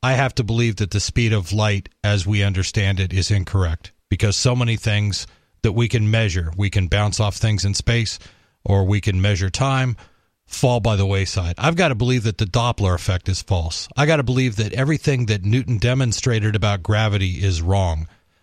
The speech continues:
I gotta believe that the science of geology has it all wrong. I've gotta believe that the science of cosmetolo-, cosmology is completely false. The science of astronomy is completely false. The science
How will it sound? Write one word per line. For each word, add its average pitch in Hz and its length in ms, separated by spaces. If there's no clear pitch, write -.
I 120 60
gotta 135 200
believe 127 340
that 104 160
the 107 80
science 123 480
of 95 80
geology 110 640
has 90 280
it 95 80
all 92 160
wrong. 92 320
I've 113 140
gotta 123 160
believe 117 280
that 110 120
the 110 80
science 117 460
of 104 160
cosmetolo-, 127 920
cosmology 127 800
is 90 120
completely 135 500
false. 123 380
The 104 100
science 120 360
of 110 80
astronomy 117 760
is 113 120
completely 123 520
false. 107 400
The - 120
science 120 640